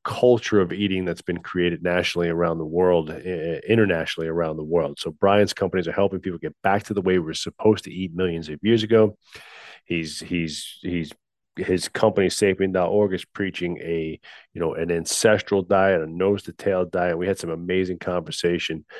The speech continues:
you know, about removing the chemicals, processed, refined flours, sh-,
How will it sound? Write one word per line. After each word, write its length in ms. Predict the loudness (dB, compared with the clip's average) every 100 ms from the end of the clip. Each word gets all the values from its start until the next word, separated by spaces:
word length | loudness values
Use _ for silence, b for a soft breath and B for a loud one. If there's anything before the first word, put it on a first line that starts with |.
| B B -6
you 80 | 0
know, 220 | 2 0
about 400 | 0 0 2 2
removing 400 | 0 0 2 0
the 80 | -2
chemicals, 560 | -4 -2 -2 0 -2 -4
processed, 580 | -2 0 0 -2 -6 -6
refined 440 | -6 -2 0 0
flours, 600 | -2 2 4 4 2 0
sh-, 240 | -4 -8